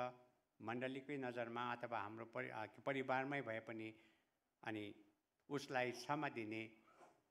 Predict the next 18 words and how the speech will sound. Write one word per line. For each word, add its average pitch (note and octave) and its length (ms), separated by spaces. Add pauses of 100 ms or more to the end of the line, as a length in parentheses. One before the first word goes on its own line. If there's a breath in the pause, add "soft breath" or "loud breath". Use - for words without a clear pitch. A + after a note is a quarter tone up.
(140)
चाहिँ - 220
सक्ने B2 360
अवस्था G#2+ 440
अथवा G#2+ 200
क्षमा C3 320
दिने A2 300
लिने G#2 340
कुराहरू G2+ 640
पनि F#2+ 280 (420 loud breath)
त्यहाँ G2+ 340
आउनु G2 200
पर्दछ। F#2 500 (2750 soft breath)
उचित C4 380
जोखिम, C3 400 (220)
जोखिम F3 380
उठाउने A3 280
भनेर E3+ 300
अब, F#3+ 180